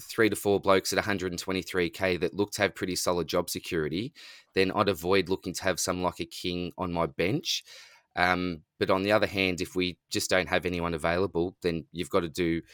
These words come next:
what you've gotta do. But ideally, if you're paying, you know, a hundred and seventy K, I'd like to have that player at F six rather than on the bench. And you can always loop him with a hundred and twenty-three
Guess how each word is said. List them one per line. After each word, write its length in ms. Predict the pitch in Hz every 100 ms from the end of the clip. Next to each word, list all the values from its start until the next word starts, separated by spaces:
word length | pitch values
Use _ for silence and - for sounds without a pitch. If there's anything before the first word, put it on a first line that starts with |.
| - _ -
what 140 | -
you've 120 | 80
gotta 200 | - 82
do. 180 | 73 98
But 140 | 76 95
ideally, 680 | 95 - 107 123 101 92 -
if 160 | -
you're 80 | 95
paying, 540 | - 101 113 110 98 -
you 120 | 92 87
know, 180 | 87
a 40 | 82
hundred 280 | 98 85 87
and 60 |
seventy 360 | - 90 85 76
K, 480 | - 87 76 104 131 - _ -
I'd 140 | 90
like 180 | 87 85
to 140 | -
have 120 | 87 82
that 180 | 82
player 440 | - 82 82 80 78 -
at 360 | 78 76 - - _ 87
F 200 | 85 -
six 640 | - 104 98 - - - -
rather 300 | 90 85 -
than 200 | 82 82 -
on 140 | 87
the 80 | 78
bench. 480 | 73 85 127 - - - - _ -
And 240 | 90 85
you 100 | 82
can 120 | 90 101
always 300 | 92 82 78
loop 260 | 92 92
him 380 | 90 90 85 80 _ _ -
with 220 | 87 73 -
a 60 |
hundred 280 | 82 92 85
and 80 | 82
twenty-three 640 | - 85 82 - 82 78